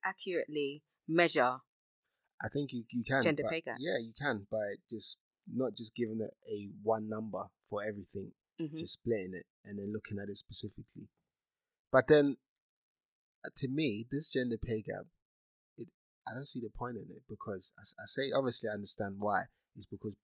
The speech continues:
Speaker 2: firms report it, then everyone knows, and then people start to do something about it, right?
Speaker 1: Mm-hmm.
Speaker 2: That's the idea behind it. But there's no law or any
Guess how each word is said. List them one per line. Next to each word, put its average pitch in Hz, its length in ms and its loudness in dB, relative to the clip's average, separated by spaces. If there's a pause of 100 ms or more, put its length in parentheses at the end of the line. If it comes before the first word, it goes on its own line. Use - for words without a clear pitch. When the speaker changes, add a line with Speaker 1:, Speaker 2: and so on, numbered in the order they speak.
(140)
Speaker 2:
firms 107 340 2
report 107 440 0
it, 104 200 -2
then 101 240 -2
everyone 101 380 -2
knows, 101 320 -2
and - 140 -8
then 104 120 -4
people 98 240 -12
start - 280 -6
to 101 60 -16
do 104 140 -6
something 92 380 -8 (100)
about - 220 -12
it, - 80 -12
right? 101 200 -2 (200)
Speaker 1:
Mm-hmm. 156 140 -6
Speaker 2:
That's 110 180 4
the 104 160 0
idea 98 300 -4
behind 98 340 -4
it. - 140 -6 (520)
But 110 140 6
there's 113 240 4
no 123 220 2 (100)
law 120 460 10 (180)
or 107 140 -2
any 110 180 -6